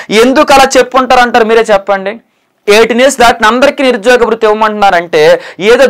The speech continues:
జరిగి ఉంటది స్టోరీ, అది నువ్వు ఊహించాలా? చూడడం వాళ్ళే ఊహించి పెట్టారు మన కోసం. దేశంలోని చాలా మంది నిరుద్యోగులు పేదవారే. డబ్బున్న వాళ్ళు నిరుద్యోగులని ఇంట్లో ఉన్నప్పటికీ డబ్బులు వస్తాయి కాబట్టి వాళ్ళ డబ్బులు అవసరం ఉండదు కాబట్టి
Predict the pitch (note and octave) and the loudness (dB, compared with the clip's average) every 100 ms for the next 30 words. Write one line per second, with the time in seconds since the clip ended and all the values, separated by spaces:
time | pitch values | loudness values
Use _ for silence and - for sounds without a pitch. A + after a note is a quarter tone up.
0 | G3 G#3+ B3 A3 F#3+ - F3 D#3 C3+ - | 2 0 0 0 -2 -4 -2 -2 -4 -8
1 | E3 E3+ D#3 F#3 F#3+ F3 - C#3 A#2 A#2 | -6 -4 -2 -2 -4 -12 -10 -6 -4 -4
2 | G2+ - - - G#3+ A3+ A3 B3+ G#3+ A3 | -6 -10 -20 -8 -2 0 2 0 2 2
3 | C4 B3+ B3+ C4 A#3+ B3 A#3 A#3+ A3 G#3+ | 2 0 0 -2 -2 -2 0 0 0 2
4 | G#3 G#3 G3+ F3 D3 A#2+ - - - F#3+ | 0 0 -2 -4 -6 -14 -20 -20 -4 0
5 | B3 B3+ C#4 C4 B3+ B3 A#3 A#3+ B3 B3 | 2 0 0 0 0 0 2 2 2 0
6 | A#3+ B3+ F#3+ B3 B3 B3 A#3+ A3+ A#3 A#3 | 0 0 0 0 2 2 2 2 2 2
7 | A3+ A3 G#3 - _ _ _ _ _ B2 | 4 2 0 -6 _ _ _ _ _ -4
8 | D#3 D#3 G3+ G#3 G3+ G3 A3+ G3 F3+ D#3 | -4 -2 -4 0 2 2 2 -2 -4 -4
9 | F#3+ F3+ F#3+ F3+ F3 F#3+ E3+ F3 E3+ F#3+ | -2 -2 -4 -6 -4 0 0 -2 -4 -4
10 | G3 F#3 D#3 E3+ D#3+ - F#3 F3+ F3+ A3 | -6 -4 -2 0 -2 0 -4 -2 -2 -2
11 | B3 G#3 G3+ B3 B3 B3 A3+ A#3 B3 F#3+ | -2 -2 0 0 0 -2 -4 -2 -2 0
12 | D3 B2 A#2+ | 0 0 -4